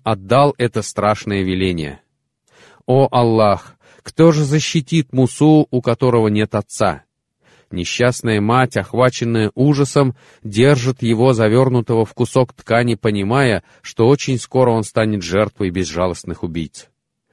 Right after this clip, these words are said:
О Аллах! Кто защитит этого ребёнка?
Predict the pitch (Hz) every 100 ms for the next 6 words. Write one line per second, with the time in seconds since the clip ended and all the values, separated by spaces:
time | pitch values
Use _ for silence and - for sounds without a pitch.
0 | _ _ _ _ 131 135 127 110 95 90
1 | 87 - - - 165 135 139 - 135 143
2 | 127 120 110 107 104 101 92 - -